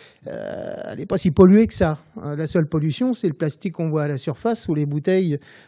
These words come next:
euh, de verre qui sont en dessous ou les, les mobylettes aussi. Mais ça, c'est, c'est normal.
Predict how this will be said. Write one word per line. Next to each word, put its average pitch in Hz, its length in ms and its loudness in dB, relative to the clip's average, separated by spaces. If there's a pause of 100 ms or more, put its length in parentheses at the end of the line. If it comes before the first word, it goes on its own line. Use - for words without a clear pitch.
(120)
euh, 147 240 0
de 135 160 -4
verre 185 300 2
qui 160 120 -6
sont 175 140 -2
en 147 420 2
dessous 208 460 0
ou - 20 0
les, 135 480 0 (260)
les 151 80 4
mobylettes 147 520 2
aussi. 127 200 -6
Mais 120 100 -6
ça, 143 140 -6
c'est, 135 280 -8
c'est - 120 -8
normal. 156 320 -2